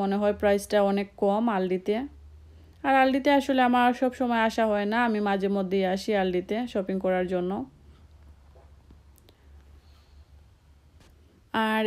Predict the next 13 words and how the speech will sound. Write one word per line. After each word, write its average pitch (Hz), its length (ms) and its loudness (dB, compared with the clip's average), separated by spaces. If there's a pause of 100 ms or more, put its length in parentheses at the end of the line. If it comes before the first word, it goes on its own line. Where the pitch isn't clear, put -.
(120)
এই 240 80 4 (100)
যে 254 100 2 (100)
ফ্রুটসগুলা 233 500 2 (100)
দেখছেন, 214 360 -2
এই 226 120 2
ফ্রুটসগুলা 226 480 2
হচ্ছে 220 240 0
অন্য 214 240 0 (160)
সব 233 140 2 (100)
শপ 214 140 2 (120)
থেকে 214 180 -2 (140)
অনেক 220 180 -2 (100)
সস্তা। 220 420 -2